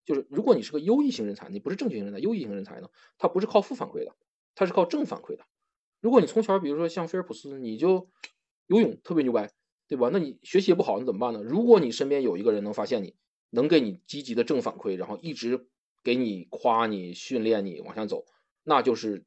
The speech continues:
哦，真的是一个得天独厚的一个机会了。但这个，这个就很难，这个很难。所以永远就是他，他总结了好多点，正确型和优，优异型人才的这个，这个特点，其中有一条就是这样，就正确型人才是大部分的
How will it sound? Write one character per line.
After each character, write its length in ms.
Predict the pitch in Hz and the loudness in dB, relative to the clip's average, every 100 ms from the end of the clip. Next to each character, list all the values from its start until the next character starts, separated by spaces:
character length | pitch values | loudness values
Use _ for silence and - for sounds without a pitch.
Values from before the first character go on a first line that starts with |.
| _ | _
哦， 200 | 110 98 | -2 -2
真 140 | 90 117 | 0 2
的 80 | 117 | 0
是 180 | 104 | 0
一 120 | 98 92 | -8 -6
个 240 | 104 95 - - _ _ _ _ _ | -4 -4 -6 -10 _ _ _ _ _
得 160 | 110 | -2
天 220 | 120 143 120 | 2 2 2
独 160 | 101 | -2
厚 240 | 101 165 123 | 2 6 6
的 80 | 92 | 2
一 140 | 90 | -8
个 100 | 98 | -10
机 200 | - 120 | -6 -4
会 120 | 123 | 0
了。 100 | 90 - _ | -2 -4 _
但 140 | 123 110 | -6 0
这 180 | 160 | 2
个， 380 | 110 101 95 85 _ _ _ _ | 4 2 2 -2 _ _ _ _
这 120 | - | 2
个 80 | 127 | 4
就 120 | 120 | 4
很 160 | 113 90 | 2 -2
难， 260 | - 82 - _ | -10 -16 -20 _
这 80 | 135 | -4
个 80 | - | -4
很 120 | 90 | -6
难。 160 | - - | -16 -6
所 160 | - | 0
以 60 | 185 | 4
永 120 | 180 | 6
远 160 | 214 135 | 6 4
就 80 | 135 | 0
是 140 | 110 | -2
他， 200 | - - | -6 -2
他 180 | 180 - | -2 0
总 160 | 214 120 | 0 0
结 80 | 127 | 0
了 80 | |
好 240 | 156 117 117 | 0 0 4
多 160 | 165 | 6
点， 220 | 196 104 - - _ | 6 4 -4 -20 _
正 120 | - 165 | 2 4
确 80 | |
型 100 | 156 | 6
和 60 | 156 | 6
优， 200 | 156 156 | 4 2
优 120 | 160 | 2
异 120 | 151 | 0
型 220 | 151 139 127 | -4 -4 -4
人 160 | 123 | -4
才 220 | 127 92 | -4 -2
的 100 | 104 | 0
这 100 | 107 | 0
个， 480 | 117 110 104 98 95 _ _ - | 2 2 2 0 -4 _ _ -4
这 80 | |
个 80 | 135 | -2
特 140 | - 151 | 4 4
点， 160 | 95 | 4
其 140 | - 180 | -4 0
中 120 | 185 | 4
有 160 | 147 | 4
一 40 | 127 | 4
条 180 | 127 113 | 2 2
就 80 | |
是 60 | 110 | 0
这 100 | 107 | 0
样， 140 | 98 | -4
就 80 | 110 | -6
正 160 | 117 196 | -4 -4
确 60 | |
型 80 | 170 | -2
人 60 | 160 | -4
才 120 | 151 | -6
是 80 | 151 | -8
大 160 | 165 | -8
部 100 | 127 | -8
分 140 | 117 | -12
的 80 | 92 | -14